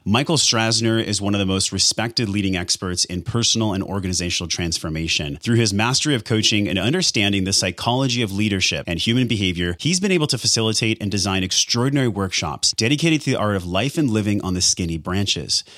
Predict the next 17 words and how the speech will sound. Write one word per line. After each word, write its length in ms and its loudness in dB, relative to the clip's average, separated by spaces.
In 80 -2
the 80 2
past 320 0
thirty 180 0
years, 460 2
Michael 280 0
has 120 -2
worked 240 -2
with 160 -4
over 240 -2
a 60 0
hundred 580 -2
thousand 560 0
students 540 -2
and 100 -4
people 220 -2
from 180 -4